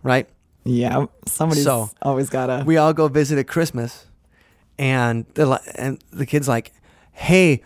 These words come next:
Speaker 1: we got, we got Santa Claus on video." Like, really? My dad set up the f-, camcorder the night before so we could get it on video, and
Speaker 2: And they have it. They have the footage.
Speaker 1: Yeah, and
Speaker 2: They
Speaker 1: they've
Speaker 2: have
Speaker 1: got the
Speaker 2: proof.
Speaker 1: footage. And so you see him,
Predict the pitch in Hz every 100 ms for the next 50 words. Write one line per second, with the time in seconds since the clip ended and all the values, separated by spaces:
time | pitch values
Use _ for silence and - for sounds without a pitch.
0 | _ 139 170 185 156 165 156 151 160 143
1 | 135 127 120 135 139 117 117 - _ _
2 | _ - 131 120 - _ _ _ - 147
3 | 190 123 117 120 _ _ _ _ 131 127
4 | 151 156 156 170 156 131 - - 151 170
5 | 151 135 131 127 127 135 135 - 165 147
6 | 123 147 131 127 139 131 127 131 143 120
7 | 110 117 113 _ _ _ _ - 139 123
8 | 113 113 - _ _ _ - 156 170 175
9 | 160 127 151 165 151 165 170 131 135 -
10 | - 160 180 139 143 160 143 165 143 175
11 | 120 - - - 151 147 175 151 143 -
12 | _ 135 - 202 196 202 214